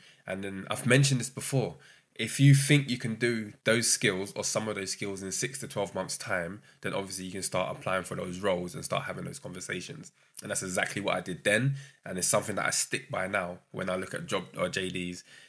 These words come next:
um, and there's something on there. For example, I've mentioned this again last week with Python. I don't know it now. Um, I know it very basically, but in the next,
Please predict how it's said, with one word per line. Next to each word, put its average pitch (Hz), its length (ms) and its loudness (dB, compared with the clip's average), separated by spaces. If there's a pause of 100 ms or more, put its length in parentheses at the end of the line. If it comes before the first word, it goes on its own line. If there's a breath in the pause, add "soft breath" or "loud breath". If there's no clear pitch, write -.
(160 loud breath)
um, 90 240 -2
and 92 80 -2
there's 90 120 2
something 95 360 2
on 92 160 0
there. 85 100 0
For 98 160 -2
example, 92 420 0
I've 87 60 -2
mentioned 92 400 -2
this 90 160 -8
again 95 380 2
last 92 240 -2
week 87 280 -8
with 90 160 -10
Python. 87 540 -2 (300 loud breath)
I 92 100 2
don't 101 300 2
know 92 160 2
it 85 120 0
now. 90 340 2 (360 loud breath)
Um, 90 160 -2
I 95 80 2
know 98 120 0
it 82 120 0
very 98 160 4
basically, 92 600 -2
but - 200 -2
in 90 80 -2
the 92 80 -2
next, - 440 -4